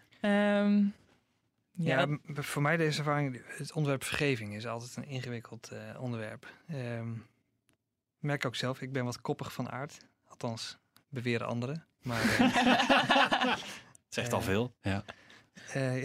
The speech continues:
Speaker 2: <laughs> ja, ik heb neiging om heel koppig te reageren, maar, eh, dat is niet verstandig. Ehm, nee, vergeving is ook iets heel fragiels, eh, v-, vraagt heel veel kwetsbaarheid.
Speaker 3: Ja.
Speaker 2: Dus dat, eh,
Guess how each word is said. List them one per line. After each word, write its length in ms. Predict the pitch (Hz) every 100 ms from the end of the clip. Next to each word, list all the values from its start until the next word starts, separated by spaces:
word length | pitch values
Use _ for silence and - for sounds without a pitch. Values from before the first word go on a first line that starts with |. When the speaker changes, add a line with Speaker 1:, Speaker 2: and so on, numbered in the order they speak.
| -
Speaker 2:
<laughs> 100 | -
ja, 120 | 151
ik 120 | 131
heb 120 | 139 131
neiging 220 | 131 139
om 60 | 127
heel 100 | 120
koppig 260 | 143 147
te 220 | - 131
reageren, 460 | 123 120 - 139 135
maar, 220 | 123 113
eh, 140 | 113 - 139 143 _
dat 220 | - 139
is 40 | 123
niet 80 | 123
verstandig. 520 | - 139 151 175 - - - -
Ehm, 420 | - 139 135 135 131 - _ - _
nee, 180 | 165 151
vergeving 420 | - 185 175 120
is 240 | 127 - -
ook 140 | 170
iets 160 | 147 -
heel 520 | 139 135 127 117 117 - _ -
fragiels, 760 | - 147 151 147 123 - -
eh, 460 | - 135 123 120 123
v-, 140 | - - 147
vraagt 320 | - 156 143
heel 200 | 151 160
veel 140 | 156 123
kwetsbaarheid. 680 | 131 - 110 107 110 - -
Speaker 3:
Ja. 80 |
Speaker 2:
Dus 120 | 104 127
dat, 240 | 127 -
eh, 160 | 110